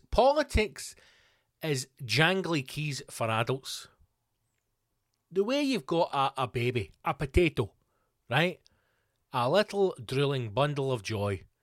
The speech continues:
I'm sure many of you are parents. Some of you may be aunts or uncles. Some of you might be an auntie and an uncle. You know,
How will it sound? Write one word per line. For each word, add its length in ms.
I'm 80
sure 180
many 300
of 140
you 140
are 40
parents. 580
Some 240
of 60
you 120
may 140
be 240
aunts 460
or 180
uncles. 540
Some 200
of 60
you 100
might 140
be 80
an 120
auntie 280
and 140
an 60
uncle. 340
You 120
know, 160